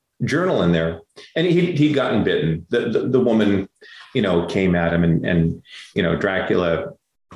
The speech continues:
pushes her away, and, and he, unfortunately, Jonathan does not survive, but he writes in the, in the journal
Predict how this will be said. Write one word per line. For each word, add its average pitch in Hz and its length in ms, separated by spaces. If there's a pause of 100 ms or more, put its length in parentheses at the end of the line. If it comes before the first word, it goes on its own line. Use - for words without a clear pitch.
pushes 98 380
her 95 160
away, 82 340
and, 82 240
and 82 160
he, - 260
unfortunately, 95 580
Jonathan 80 520 (560)
does 92 140
not 90 260
survive, 85 540
but 95 80
he 98 60
writes 104 340
in 95 140
the, 82 400 (720)
in 101 100
the 92 80
journal 123 640